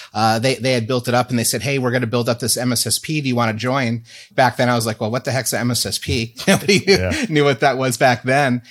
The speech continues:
Speaker 1: And I just think it, it, it kinda sounds silly, but if you're comfortable being uncomfortable, and there's, there's no other team that's gonna save you at a startup. There's, there's no special working group that's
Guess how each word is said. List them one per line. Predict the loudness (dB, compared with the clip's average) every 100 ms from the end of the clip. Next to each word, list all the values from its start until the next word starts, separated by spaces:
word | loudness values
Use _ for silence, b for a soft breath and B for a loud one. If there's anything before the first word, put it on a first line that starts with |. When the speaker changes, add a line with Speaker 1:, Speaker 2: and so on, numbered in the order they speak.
| B B -4
Speaker 1:
And | 2 4 2 -2 -8
I | -6
just | -2 -2 0
think | 0 -2 -8 _ _ _ _
it, | -4 -4 -4
it, | -4 -4 -4
it | 0
kinda | 2 2
sounds | 2 2 2
silly, | 0 0 0
but | 2 2 2 b b -10
if | -6
you're | -6
comfortable | -4 0 0 0 2 2
being | 2 0 0 -2
uncomfortable, | -2 0 0 -2 -6 -10 -20 b b b b
and | -2 2 2 0
there's, | 0 0 0 -2 -8
there's | -4 -2 0
no | 4 6
other | 6 4
team | 0 -2 0 0
that's | 0
gonna | 0 -2
save | 0 0 0 0
you | 0
at | 0
a | 0
startup. | -2 0 0 0 -4 -8 B B B -2
There's, | 0 0 -2
there's | -2 0
no | 2 2
special | 2 2 2 2 0 0
working | 2 0 0 -2 -2
group | 0 0 0 0
that's | 2 2 0